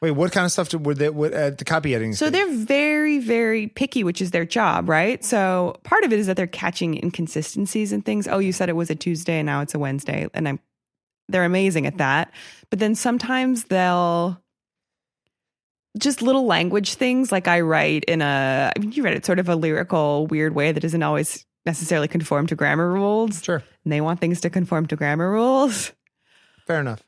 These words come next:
Speaker 2: Um,
Speaker 1: As long as you're using serial commas, I'm all right.
Speaker 2: It's, yeah, we use serial commas. <laughs> Calm down. Um,
Speaker 1: I don't know how anybody could argue against it.
Speaker 2: I mean, I agree. It's,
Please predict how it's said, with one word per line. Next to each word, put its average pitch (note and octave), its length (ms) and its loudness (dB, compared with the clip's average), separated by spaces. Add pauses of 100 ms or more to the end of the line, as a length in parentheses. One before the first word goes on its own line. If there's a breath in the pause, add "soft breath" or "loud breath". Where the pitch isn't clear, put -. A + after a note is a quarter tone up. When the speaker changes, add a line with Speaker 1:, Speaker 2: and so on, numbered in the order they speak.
Speaker 2:
Um, E3+ 440 4
Speaker 1:
As D3 80 -2
long F#3+ 120 0
as F3+ 100 -2
you're F3+ 100 0
using D3+ 300 -2
serial C3 340 0
commas, G#2 360 -4
I'm G#2 140 -4
all F#2+ 60 -6
right. F2+ 180 -8 (180)
Speaker 2:
It's, E4 360 2
yeah, F#4 220 4 (140)
we G3 100 0
use E4 260 2
serial F4+ 280 4
commas. D#4 500 2
<laughs> - 20 -20
Calm G3 360 0
down. F#3 560 4 (520 loud breath)
Um, F#3 540 2
Speaker 1:
I F#3+ 80 2
don't D4 100 -2
know B3+ 80 -2
how F#3+ 160 0
anybody D#3 320 2
could C3 140 -2
argue B2 300 0
against G#2 400 -6
it. - 120 -8 (400)
Speaker 2:
I E4 120 2
mean, G4 480 0
I D4 140 2
agree. E4 480 2
It's, G#3 420 -2